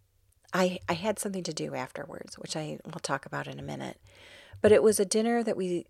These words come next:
started at, I think we started it at five thirty,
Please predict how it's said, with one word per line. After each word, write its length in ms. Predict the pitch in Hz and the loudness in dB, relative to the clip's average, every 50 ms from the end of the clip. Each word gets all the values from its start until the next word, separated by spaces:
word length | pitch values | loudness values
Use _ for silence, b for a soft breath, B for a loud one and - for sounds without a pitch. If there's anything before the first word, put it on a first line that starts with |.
| _ _ _ _ | _ _ _ _
started 640 | - - - - - - 196 190 196 190 202 202 180 | -10 -6 -4 -2 2 4 4 6 6 6 4 4 2
at, 580 | 175 165 156 156 156 151 147 - - - - B B B B B | 0 0 0 -2 -4 -4 -6 -6 -6 -8 -8 B B B B B
I 40 | 190 | -10
think 180 | - 240 247 | -6 -6 -4
we 80 | 277 269 | -2 -2
started 580 | - - - - 196 175 175 180 185 185 175 175 | -2 -2 0 0 2 2 2 4 2 2 2 2
it 80 | 160 | -2
at 140 | 160 - - | -2 -4 -6
five 400 | _ - 160 151 151 151 151 151 | _ -4 -2 0 0 0 -2 -4
thirty, 520 | - - 151 151 147 147 143 143 143 147 | -6 -6 -6 -4 -4 -4 -6 -6 -6 -8